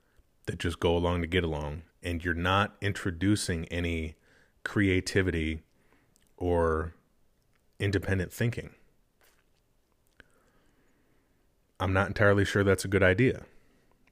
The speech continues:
It's my opinion, and I'm sticking to it. But having staying power is not always a positive thing.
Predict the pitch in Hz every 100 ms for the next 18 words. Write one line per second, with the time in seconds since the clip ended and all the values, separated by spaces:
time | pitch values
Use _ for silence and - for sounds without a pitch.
0 | _ _ _ _ _ _ _ _ _ _
1 | _ - - 107 80 98 101 80 87 -
2 | _ _ _ _ _ _ _ _ - -
3 | - - 85 80 90 80 82 98 101 82
4 | - _ _ _ _ _ _ _ _ _
5 | _ 82 80 - - _ _ _ _ _
6 | _ _ _ _ _ - _ - - -
7 | - - - _ _ _ _ _ _ _
8 | - 117 131 139 - - 113 113 117 -
9 | 87 85 82 80 - - _ _ - 85
10 | 85 92 92 87 - - _ - 87 90
11 | 85 82 87 80 80 82 - 80 85